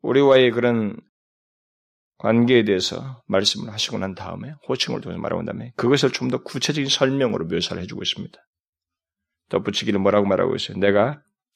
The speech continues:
땅 끝에서부터 너를 붙들며 땅 모퉁이에서부터 너를 부르고 내게 이르기를 너는 나의 종이라.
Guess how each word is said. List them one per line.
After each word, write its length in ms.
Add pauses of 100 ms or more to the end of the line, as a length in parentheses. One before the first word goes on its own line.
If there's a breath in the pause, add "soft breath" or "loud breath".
땅 140
끝에서부터 720
너를 280
붙들며 680 (480)
땅 220
모퉁이에서부터 720
너를 260
부르고 480 (640)
내게 280
이르기를 420
너는 280
나의 320
종이라. 640